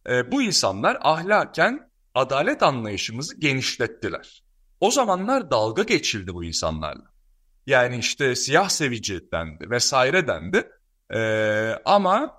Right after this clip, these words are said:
onlar durmadılar. Çünkü onlara göre doğru olan buydu. Aynı şey kadınlar için geçerliydi.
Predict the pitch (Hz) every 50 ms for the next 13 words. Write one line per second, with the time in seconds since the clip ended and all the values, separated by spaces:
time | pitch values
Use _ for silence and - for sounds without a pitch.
0 | _ - 202 190 185 214 262 262 208 202 208 196 170 135 113 - 87 87 90 104
1 | - - 214 - - - 165 170 170 196 233 233 175 151 165 254 214 - 143 143
2 | 139 139 151 170 170 139 120 127 160 190 190 160 123 120 113 95 - - - -
3 | _ _ _ _ _ _ - 135 156 180 208 226 - 320 311 320 196 196 185 175
4 | 185 247 302 320 311 - 160 139 110 95 - - 95 85 78 67 65 60 -